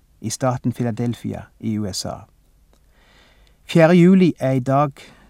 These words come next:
De forente staters fødselsdag og nasjonaldag. Den kan sammenlignes med vår egen syttende mai. Visste du at mange av de seksogfemti modige mennene som skrev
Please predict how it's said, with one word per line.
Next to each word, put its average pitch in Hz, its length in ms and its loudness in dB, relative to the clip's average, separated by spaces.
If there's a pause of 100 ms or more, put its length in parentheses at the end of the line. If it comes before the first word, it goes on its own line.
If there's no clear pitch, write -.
(100)
De 120 80 -4
forente 131 380 -4
staters 127 640 -6
fødselsdag - 640 -8
og 120 60 -4
nasjonaldag. 143 680 -4 (500)
Den 120 100 -6
kan 127 140 -4
sammenlignes 135 640 -2
med 120 100 -6
vår 120 220 -6
egen 123 340 -4
syttende 139 400 -8
mai. 139 300 -8 (1700)
Visste 139 280 -2
du 190 140 4
at 165 260 -4
mange 151 420 2
av 143 80 -2
de 139 340 -2 (300)
seksogfemti 143 840 -4
modige 131 440 0
mennene 131 480 -2
som 113 200 -10
skrev 131 360 -4